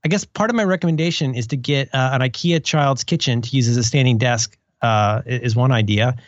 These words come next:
But, um, these little small rituals, I think finding little small rituals, and I don't mean, doesn't have to be a compulsion,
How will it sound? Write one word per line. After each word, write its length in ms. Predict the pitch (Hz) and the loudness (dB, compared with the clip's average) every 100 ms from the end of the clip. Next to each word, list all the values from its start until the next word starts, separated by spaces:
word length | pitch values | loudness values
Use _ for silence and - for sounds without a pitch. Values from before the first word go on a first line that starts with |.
| - _ _ _ _ _ 147 | -20 _ _ _ _ _ -2
But, 260 | 175 165 | 0 2
um, 360 | 185 175 170 160 | 2 2 0 0
these 140 | 208 214 | -2 0
little 260 | 254 202 | 0 -2
small 220 | - 185 | -2 0
rituals, 480 | 143 139 104 87 - _ _ - | 0 -2 -6 -12 -16 _ _ -6
I 60 | |
think 200 | 135 220 | -2 -4
finding 460 | - 214 254 262 233 | -2 0 2 2 2
little 200 | 208 208 | 2 0
small 260 | - 180 156 | 0 0 0
rituals, 300 | 151 120 120 | 0 -2 0
and 120 | 143 | 0
I 40 | |
don't 140 | 170 240 | 2 2
mean, 160 | 277 262 - 160 | 0 -2 -6 -4
doesn't 220 | 180 233 | -2 0
have 100 | 269 | 0
to 80 | 254 | 0
be 80 | 247 | -2
a 60 | |
compulsion, 760 | - 196 - - 180 - 90 98 | 0 -4 -4 -4 -4 -4 -6 -8